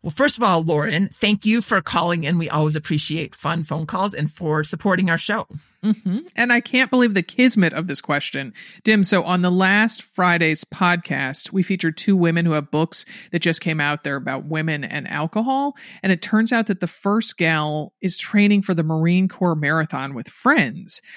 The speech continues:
Speaker 2: which I
Speaker 1: Oh.
Speaker 2: didn't know. I, I had her on the show because of the topic. And so then we're like, "Oh, do you run?" She's like, "Yes, I'm training for the Marine Corps Marathon." And then this question came up. I'm like, "Well, look at that. Everybody's training to do Marine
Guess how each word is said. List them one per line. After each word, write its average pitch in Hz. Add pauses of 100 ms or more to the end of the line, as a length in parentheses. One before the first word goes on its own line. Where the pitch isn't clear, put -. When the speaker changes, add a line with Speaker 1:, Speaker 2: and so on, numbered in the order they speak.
(120)
Speaker 2:
which 185
I 190
Speaker 1:
Oh. 170
Speaker 2:
didn't 233
know. 220
I, 160
I 185
had 196
her 202
on 185
the 175
show 180
because 170
of 165
the 156
topic. 214 (400)
And 180 (160)
so -
then 185
we're 190
like, 190
"Oh, 403
do 240
you 226
run?" 220
She's -
like, 240
"Yes, 294
I'm 269
training 226
for 240
the 220
Marine 220
Corps 233
Marathon." 220 (320)
And 226
then 233
this 403
question 202
came 175
up. 196
I'm 269
like, 302
"Well, 453
look 508
at 523
that. 480 (160)
Everybody's 330
training 185
to 165
do 180
Marine 175